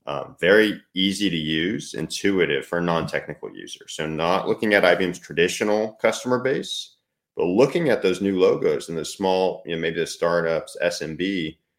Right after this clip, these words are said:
saying, "Hey, if we wanna build it where they have a great experience," and we're confident that,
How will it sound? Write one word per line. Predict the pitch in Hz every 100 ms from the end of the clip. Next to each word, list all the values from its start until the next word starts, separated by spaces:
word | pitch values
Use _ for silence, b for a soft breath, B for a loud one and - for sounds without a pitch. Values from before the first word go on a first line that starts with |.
| _
saying, | - 80
"Hey, | 110 107
if | 87
we | 98
wanna | 143 160
build | 87 101 95
it | 92
where | 76 76
they | 71 76 90
have | 110
a | 120
great | 117 117
experience," | 131 - - 175 185 - - _
and | 117
we're | 123 -
confident | - - - 110 92 76 -
that, | 90